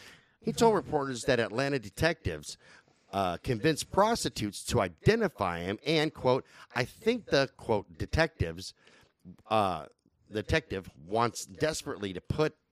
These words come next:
uh, his handcuffed man behind bars,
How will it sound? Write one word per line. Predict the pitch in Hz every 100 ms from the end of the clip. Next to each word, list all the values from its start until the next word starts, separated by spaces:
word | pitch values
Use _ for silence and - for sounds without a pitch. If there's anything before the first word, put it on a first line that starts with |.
| _ _
uh, | 101 101 82 82
his | 104 95 -
handcuffed | 160 175 - 123 -
man | 98 95
behind | 95 127 131 107 85
bars, | 151 104 98